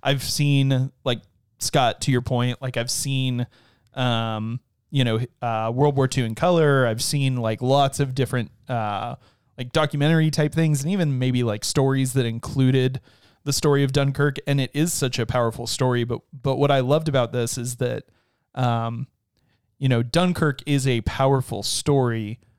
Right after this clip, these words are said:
but there are hundreds and thousands, and specifically, I guess, hundreds of thousands of stories about Dunkirk. And the fact that we got to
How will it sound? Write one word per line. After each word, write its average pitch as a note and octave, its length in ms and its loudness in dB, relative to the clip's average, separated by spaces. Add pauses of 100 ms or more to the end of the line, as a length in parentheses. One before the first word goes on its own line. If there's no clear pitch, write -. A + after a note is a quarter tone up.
(220)
but C#3+ 280 0
there C#3+ 240 4
are B2 60 4
hundreds C3 880 0
and C3 300 0
thousands, B2 760 0
and C3 300 0
specifically, C3 580 0
I A#2 80 0
guess, A2+ 240 -2
hundreds C#3 420 2
of A2+ 120 -6
thousands G#2 680 -4 (420)
of C3 160 0
stories A#2+ 1000 0 (480)
about B2 380 0
Dunkirk. - 560 -8 (540)
And D#3 320 4
the C3+ 300 0
fact D#3+ 300 0
that D#3+ 100 0
we C#3+ 160 0
got B2+ 380 2
to B2 340 0